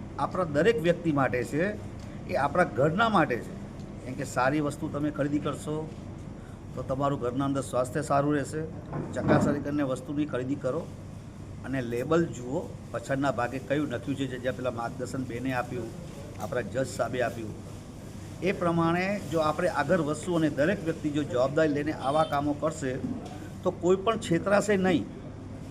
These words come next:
અને જો ખોટી વસ્તુ તમે ઘરના અંદર લાવીને પચાસ પૈસા ઓછા ખર્ચીને છોટી વસ્તુને લોભમાં પડીને લો છો, એની પણ ચકાસણી કરો, એ વસ્તુ સારી છે કે નબળી છે. કે કાલે ઉઠીને એવું નહીં થાય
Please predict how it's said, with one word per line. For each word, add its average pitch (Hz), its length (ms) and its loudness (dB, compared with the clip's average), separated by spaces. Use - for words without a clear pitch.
અને 185 160 0
જો 196 120 2
ખોટી 156 380 -2
વસ્તુ 233 260 2
તમે 214 240 0
ઘરના 185 340 2
અંદર 190 220 2
લાવીને 185 420 4
પચાસ 175 360 0
પૈસા 170 360 2
ઓછા 170 280 4
ખર્ચીને 160 440 2
છોટી 160 320 -4
વસ્તુને 175 380 -2
લોભમાં 156 400 0
પડીને 160 320 0
લો 139 200 0
છો, 131 160 -6
એની 175 260 2
પણ 233 160 0
ચકાસણી 202 460 4
કરો, 175 140 2
એ 151 100 2
વસ્તુ 160 320 -2
સારી 151 360 4
છે 175 180 0
કે 165 120 -2
નબળી 139 340 2
છે. 95 140 -8
કે 165 140 -4
કાલે 151 280 -4
ઉઠીને 190 420 2
એવું 196 280 2
નહીં 220 180 -2
થાય 185 260 8